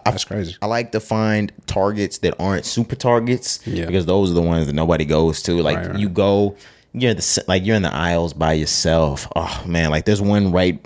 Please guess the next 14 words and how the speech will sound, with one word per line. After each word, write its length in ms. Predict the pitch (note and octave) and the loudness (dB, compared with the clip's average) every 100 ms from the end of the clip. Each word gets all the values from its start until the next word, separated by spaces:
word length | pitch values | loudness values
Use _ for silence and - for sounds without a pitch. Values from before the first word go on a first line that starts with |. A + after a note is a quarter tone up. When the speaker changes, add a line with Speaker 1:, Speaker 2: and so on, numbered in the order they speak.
| - | -16
Speaker 2:
Mm. 240 | G2 F#2 E2 | -12 -8 -2
Speaker 1:
that's 260 | G2+ G#2+ | 0 0
not 160 | G#2+ G#2+ | 0 0
a 40 | |
super 260 | - A2 A2 | 0 -2 0
Target, 280 | G#2 G#2 G2+ | 2 2 2
the 60 | |
one 160 | G2+ G2+ | 2 2
cl-, 220 | - F2 | 2 0
like, 180 | F2 - | 0 -2
closest 360 | G#2 G2+ G#2 | -2 -2 0
to 60 | F2 | 2
us. 280 | G2+ A2 - | 2 2 -4
Speaker 2:
Yeah. 160 | F#2+ | -10